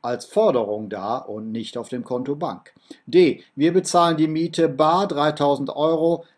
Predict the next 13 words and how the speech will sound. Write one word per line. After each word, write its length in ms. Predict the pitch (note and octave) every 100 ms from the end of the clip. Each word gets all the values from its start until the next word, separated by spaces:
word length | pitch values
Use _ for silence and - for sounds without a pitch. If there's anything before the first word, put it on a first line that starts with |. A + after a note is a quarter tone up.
| _ -
per 580 | D#3+ E3 F3 F#3 F#3 -
Mietaufwand 1300 | D3+ D3 D#3 F3 F3+ C#3+ C#3+ D3 D#3 D3 D3 D3+ - _ -
an 560 | B2+ C3 C3+ C#3 C3+ _ _ -
Kasse. 800 | D3+ D3+ - - D#3+ D3+ D3+ _ _ _ _ _
Wir 160 | A#2 A2+
bezahlen 300 | - B2 A#2
ja 160 | A#2
bar 480 | G#2 A#2 A#2+ A#2+ - _
dreitausend. 1200 | A#2+ A2 A2+ G#2+ G#2+ _ - C3 C3 G#2 F#2+ - _ _ _ _ - _ _
E. 380 | D#3 E3+ G3+ G3+ -
Wir 320 | C3 D#3+ F#3+
verkaufen 520 | F#3+ E3+ E3+ E3 -
Erzeugnisse 1160 | D#3 D3+ - D#3 D#3 D#3 D#3 D3+ - D#3 C#3+